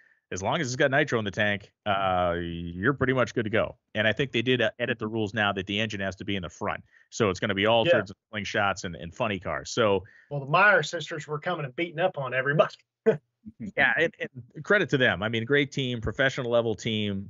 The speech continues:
Speaker 1: and I respect the decision Chris Graves made there in the series, because that is the type of series where, you know, I think that could run people off. And that's no
Speaker 2: Yeah.
Speaker 1: disrespect to the Meyers. They came in and raced,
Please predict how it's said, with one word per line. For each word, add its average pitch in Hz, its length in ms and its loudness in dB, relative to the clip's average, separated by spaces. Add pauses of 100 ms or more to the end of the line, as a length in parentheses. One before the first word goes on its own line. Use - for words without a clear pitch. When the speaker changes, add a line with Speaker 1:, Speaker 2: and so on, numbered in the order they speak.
(120)
Speaker 1:
and 104 420 2
I - 100 -2
respect 113 440 0
the 117 80 0
decision 104 380 -4
Chris 107 180 -2
Graves 104 340 2
made 107 240 2
there 101 200 2
in 95 80 -2
the 87 80 -6
series, 101 560 -2
because 101 720 0 (160)
that 117 180 2
is 123 100 0
the 113 100 -2
type 110 260 -2
of 90 100 -8
series 104 420 -2
where, 92 440 0 (580)
you 104 100 -2
know, 92 240 0
I 101 80 0
think 113 400 0 (800)
that 110 280 0
could 107 300 0
run 101 240 -4
people 85 320 -8
off. 82 340 -8 (380)
And 101 160 -2
that's 107 220 2
no 110 140 2
Speaker 2:
Yeah. 101 80 4
Speaker 1:
disrespect 98 520 -2
to 110 60 -4
the 95 80 -2
Meyers. 87 340 -2
They 98 160 2
came 107 240 -2
in 104 100 0
and 92 120 -2
raced, 101 400 0